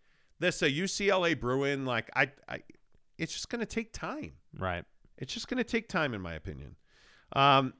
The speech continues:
Speaker 1: Brandon Whiteside says tons of young players are straight cuckoo for Cocoa Puffs.
Speaker 2: Agreed,
Speaker 1: Agreed.
Speaker 2: dude. Agreed, man.
Speaker 1: Yes.
Speaker 2: They just are. There, there is a, and say what you want, whether it's millennials or Gen Zers or whatever, but I just think that there are a lot of guys out there who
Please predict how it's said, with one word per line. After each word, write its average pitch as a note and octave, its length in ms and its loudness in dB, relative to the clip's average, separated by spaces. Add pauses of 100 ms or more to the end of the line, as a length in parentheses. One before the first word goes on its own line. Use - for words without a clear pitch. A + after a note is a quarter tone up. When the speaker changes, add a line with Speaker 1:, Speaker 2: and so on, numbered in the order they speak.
Speaker 1:
Brandon G3 380 6
Whiteside G3+ 360 6
says E3+ 320 0
tons G3 420 2
of E3 120 4
young D#3+ 300 4
players D#3 440 4
are A#2 100 2
straight E3 380 2
cuckoo F3 380 -2
for C#3 220 -2
Cocoa B2+ 400 2
Puffs. - 400 -4
Speaker 2:
Agreed, A2+ 560 6
Speaker 1:
Agreed. F#2 60 -4
Speaker 2:
dude. B2+ 300 2
Agreed, B2 440 0
man. A2+ 220 2
Speaker 1:
Yes. G2 260 2
Speaker 2:
They A#2 240 0
just C3+ 280 -4
are. B2 360 6
There, A2 260 -2
there B2+ 320 2
is B2+ 240 0
a, B2+ 400 2 (720)
and C3+ 240 4
say F3+ 200 8
what G#3 200 4
you F#3+ 60 4
want, G3 240 2
whether F3+ 180 6
it's E3+ 100 -4
millennials F3+ 680 4
or D3+ 100 0
Gen D#3 220 2
Zers E3+ 420 2
or D3+ 80 4
whatever, D3+ 420 6
but B2+ 260 4
I B2+ 140 4
just C3+ 340 2
think D#3 200 -4
that C#3+ 160 0
there C3+ 140 4
are C3 60 6
a B2 60 4
lot A#2+ 220 6
of C#3 80 0
guys C#3 260 4
out D3+ 220 4
there B2 180 4
who B2 280 2